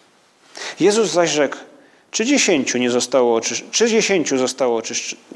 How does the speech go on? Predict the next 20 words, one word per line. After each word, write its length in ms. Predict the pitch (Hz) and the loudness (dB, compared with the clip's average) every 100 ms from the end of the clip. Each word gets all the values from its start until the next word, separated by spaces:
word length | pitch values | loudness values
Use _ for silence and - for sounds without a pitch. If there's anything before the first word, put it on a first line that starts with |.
| - | -14
przepraszam, 460 | - 123 107 - 98 - - - - | -8 -6 -4 -4 -6 -10 -14 -14 0
czy 140 | 147 | 2
nie 140 | 180 | 4
dziesięciu 460 | 208 156 190 185 147 | 4 4 2 0 0
zostało 440 | 127 127 165 143 | -2 0 2 2
oczyszczonych? 760 | 120 117 107 - 104 160 233 - | 2 -2 -6 -6 -6 -4 -8 -8
Gdzie 160 | 156 320 | -2 2
jest 240 | 294 143 | 2 0
dziewięciu? 600 | 123 127 113 104 95 - 73 - _ _ _ _ - | -2 -2 -2 -6 -8 -12 -14 -20 _ _ _ _ -4
Żaden 320 | 254 208 233 | 0 2 2
się 180 | - 185 | 0 2
nie 180 | 143 123 | 2 2
znalazł, 460 | 143 208 139 123 | 2 4 2 -2
który 280 | - 139 131 | -4 -2 0
by 200 | 123 123 | 0 -2
wrócił 500 | 117 180 208 139 120 | 0 0 0 -2 0
i 120 | 127 | 2
oddał 280 | 165 170 135 | 2 4 2
chwałę 340 | 120 165 165 | 2 2 2
Bogu, 440 | 120 131 165 123 | 2 2 2 0